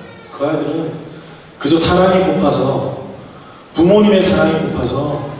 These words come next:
행복한 가정이 그리워서 그런 모습들을 보여주더라는 것입니다.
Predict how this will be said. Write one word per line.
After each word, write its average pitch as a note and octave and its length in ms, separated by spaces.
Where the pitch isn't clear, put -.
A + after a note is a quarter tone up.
행복한 G#3 500
가정이 D#3+ 560
그리워서 D3 800
그런 D3 280
모습들을 G#2+ 560
보여주더라는 B2 840
것입니다. - 440